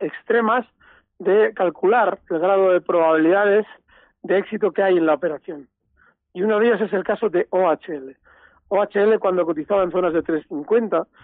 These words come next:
yo explicaba que era un valor bajista porque la estaban liquidando desde dentro. Ahí las probabilidades de ganar son altísimas si nos ponemos cortos. Yo, de hecho, me puse corto y le saqué muchísimo beneficio a O H L,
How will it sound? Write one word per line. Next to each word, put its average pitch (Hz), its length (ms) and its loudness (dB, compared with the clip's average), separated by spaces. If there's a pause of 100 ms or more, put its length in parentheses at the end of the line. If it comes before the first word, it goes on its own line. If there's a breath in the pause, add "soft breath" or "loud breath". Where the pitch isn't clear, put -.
(240 soft breath)
yo 214 80 -2
explicaba 233 440 -2
que 226 80 2
era 226 80 2
un 214 100 -2
valor 190 280 2
bajista 175 720 -2 (440 soft breath)
porque 226 260 0
la 208 140 2
estaban 247 340 -2
liquidando 214 460 0
desde 175 220 2
dentro. 156 460 -2 (280)
Ahí 196 140 0
las 226 200 0
probabilidades 208 480 2
de 196 80 2
ganar 226 400 0 (320 soft breath)
son 220 160 -4
altísimas 233 540 -2 (240)
si 226 60 -10
nos 180 180 -4
ponemos 202 380 -2 (340)
cortos. 175 600 -2 (220)
Yo, 180 120 -6
de 170 100 -4
hecho, 190 220 -6
me 160 160 -6
puse 170 380 -12 (160)
corto 214 480 0 (400 loud breath)
y 190 80 -8
le 160 160 -4
saqué 180 400 -2 (400 soft breath)
muchísimo 214 400 -2
beneficio 208 580 -2
a 170 180 2
O 214 140 4
H 254 240 -2
L, 277 340 4